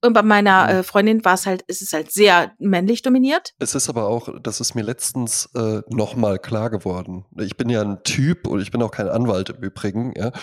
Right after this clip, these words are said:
Speaker 2: Äh, das heißt, ich mach mir da dann natürlich, äh, dementsprechend auch weniger Gedanken drüber. Das ist aber immer noch da. Eine junge Jurastudentin, die jetzt dann bald fertige Anwältin ist,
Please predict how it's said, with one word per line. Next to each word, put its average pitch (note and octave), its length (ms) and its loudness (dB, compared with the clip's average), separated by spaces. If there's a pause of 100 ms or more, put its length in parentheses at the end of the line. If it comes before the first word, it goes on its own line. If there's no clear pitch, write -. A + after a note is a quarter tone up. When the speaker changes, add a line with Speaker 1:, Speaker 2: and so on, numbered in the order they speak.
(260)
Speaker 2:
Äh, G#2+ 120 -2
das G#2 180 -4
heißt, G#2+ 200 -4
ich - 80 -8
mach G#2+ 160 -4
mir A#2 80 -2
da G#2 140 -2
dann G#2 100 -2
natürlich, G#2+ 580 -4
äh, G2+ 300 -4
dementsprechend G#2 600 -6
auch F#2 100 -10
weniger G#2+ 320 -4
Gedanken - 340 -8
drüber. G#2 240 -6 (220)
Das - 160 -6
ist - 160 -4
aber - 160 -4
immer B2 160 -4
noch A2 160 -4
da. G#2+ 240 -2
Eine G2 240 -4
junge C#3 380 -2
Jurastudentin, A2+ 1160 -4 (140)
die G#2 60 -10
jetzt G2+ 260 -6
dann F#2+ 140 -4
bald G2 200 -4
fertige G#2 480 -2
Anwältin G#2+ 540 -4
ist, - 260 -6